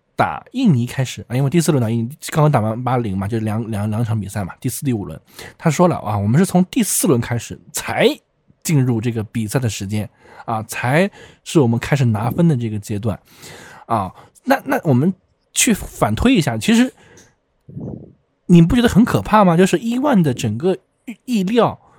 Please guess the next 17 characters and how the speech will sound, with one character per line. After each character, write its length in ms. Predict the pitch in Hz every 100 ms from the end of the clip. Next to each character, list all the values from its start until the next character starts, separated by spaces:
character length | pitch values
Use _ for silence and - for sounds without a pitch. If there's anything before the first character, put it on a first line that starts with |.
| _ -
他 120 | 226
的 100 | 220
整 220 | 160 117
个 320 | 160 190 123 - - - - - -
部 180 | - 262
署 280 | - 127 113
其 200 | - 233
实 160 | -
是 220 | 208 -
都 400 | 190 269 262 269 _ _
被 100 | -
他 160 | 202 202
部 260 | - 262 202
署 160 | 147
成 280 | 117 - 110
功 240 | 131 180
的 200 | 202 101